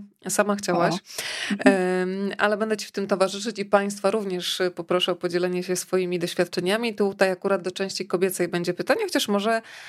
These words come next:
Speaker 1: e, perspektywa męska też przekroczenia pewnej granicy wieku będzie dla nas, e, cenna. Opisujesz taki moment, kiedy ona kończy w trakcie samotnego rejsu czterdzieści lat, jak inżynier Karwowski, bohater
Speaker 2: Mhm.
Speaker 1: komedii, którą Telewizja Polska wypuściła w tysiąc dziewięćset siedemdziesiątym piątym roku.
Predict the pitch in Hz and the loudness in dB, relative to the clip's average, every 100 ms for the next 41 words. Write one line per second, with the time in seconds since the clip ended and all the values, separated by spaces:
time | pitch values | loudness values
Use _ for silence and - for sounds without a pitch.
0 | - 196 196 202 180 196 - 190 190 175 | 0 2 2 2 0 -2 0 0 2 -2
1 | 175 - 196 190 - 196 185 190 190 185 | -2 -2 -2 -4 -6 -2 -2 0 -2 -2
2 | 185 185 185 185 180 - 175 175 175 180 | 0 0 0 -2 -4 -2 -2 0 0 0
3 | 175 170 180 175 - - 180 170 170 165 | 0 0 0 0 0 0 0 0 -2 0
4 | 180 165 165 190 214 - - - 208 208 | 0 0 -2 -2 -4 -14 -12 0 2 2
5 | 277 285 269 262 208 233 240 - 190 196 | 0 0 0 0 -2 0 -2 -2 0 0
6 | 196 202 214 208 202 208 202 202 190 185 | 0 0 -2 -2 0 2 0 -2 0 2
7 | 185 185 190 185 196 190 185 196 196 185 | 0 -2 -4 -2 -2 0 0 -2 -2 -2
8 | 175 - 175 185 - 196 160 160 - - | -4 -4 0 0 0 0 0 0 -4 -20
9 | - 185 - 196 208 202 202 185 180 165 | -2 0 2 0 2 0 0 -2 0 0
10 | - - 180 175 185 180 175 180 180 170 | 0 -4 -2 2 2 2 2 2 2 0
11 | 180 185 175 175 175 180 180 175 180 175 | 0 0 0 2 0 0 -2 0 -2 -2
12 | 180 170 180 - 196 180 - - 180 - | -2 -2 -6 0 0 0 0 -2 -2 0
13 | 190 185 175 175 - 180 175 170 185 180 | 2 2 -2 -4 -2 -2 -2 0 0 0
14 | 180 180 175 175 160 156 190 | 0 0 0 -2 -2 2 0